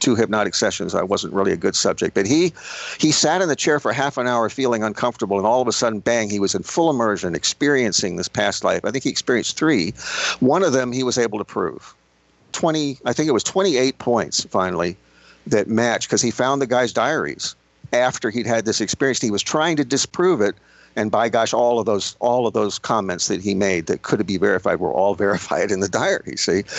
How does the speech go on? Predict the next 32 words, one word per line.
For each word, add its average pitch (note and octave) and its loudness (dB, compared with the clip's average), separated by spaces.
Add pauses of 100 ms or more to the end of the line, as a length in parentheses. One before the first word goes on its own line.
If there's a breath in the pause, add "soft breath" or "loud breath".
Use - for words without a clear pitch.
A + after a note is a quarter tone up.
(240 loud breath)
So, B2 2 (320)
you A#2+ 4
know, A#2 4
he C3+ 2
had C3 2
to, A#2 -2
he B2 -4
had A2+ 2
to, G#2 0 (880)
because C#3+ 2
he's D3 2
a C#3+ 4
rigorous C#3 0
guy, D#3+ 0
he C3 0
admitted, C#3 0
"I, F#2 0 (100)
I F#2 0
was A2+ 0
wrong. E3 0
It F#2 0
was, G2+ -4
it A2 2
was B2 2
real," D#3 2
you F#2 -2
know? F2+ -2 (260 loud breath)
So - 0
that's D#3+ 0
the C3 0
first G3 -2
one. E2+ -2